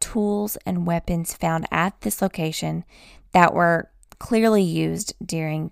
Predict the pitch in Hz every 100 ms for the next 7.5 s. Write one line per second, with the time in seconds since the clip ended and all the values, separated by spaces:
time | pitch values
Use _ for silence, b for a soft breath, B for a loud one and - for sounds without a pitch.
0 | _ - - 175 - 170 - - - -
1 | - - - - 214 208 - - _ _
2 | _ _ _ - _ _ _ _ - 302
3 | 349 - 175 - 165 - 185 185 180 175
4 | 165 170 175 - - - _ - 180 175
5 | 170 170 - - - - _ _ _ _
6 | - 202 165 - 180 165 160 - 160 170
7 | 175 - - 202 -